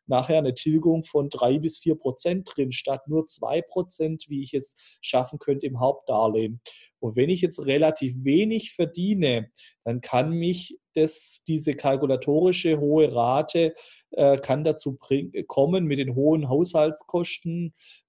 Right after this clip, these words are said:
äh, Pauschalen, die die Banken abziehen, dass ich mir das gar nicht mehr kalkulatorisch leisten kann.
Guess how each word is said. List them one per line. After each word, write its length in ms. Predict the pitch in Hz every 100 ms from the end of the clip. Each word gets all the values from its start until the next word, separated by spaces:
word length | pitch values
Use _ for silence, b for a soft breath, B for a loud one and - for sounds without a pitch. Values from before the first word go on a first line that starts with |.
| -
äh, 380 | 151 147 156 156
Pauschalen, 840 | - 175 175 156 156 160 170 165
die 140 | 160
die 80 | 160
Banken 360 | 156 151 185 156
abziehen, 600 | - 156 - 160 160 151
dass 200 | 143 -
ich 180 | - -
mir 120 | 135
das 200 | 135 -
gar 220 | 131 127
nicht 180 | 135 -
mehr 120 | 123
kalkulatorisch 840 | 120 127 123 131 _ - 143 143 -
leisten 440 | 123 160 - 170
kann. 360 | - 127 127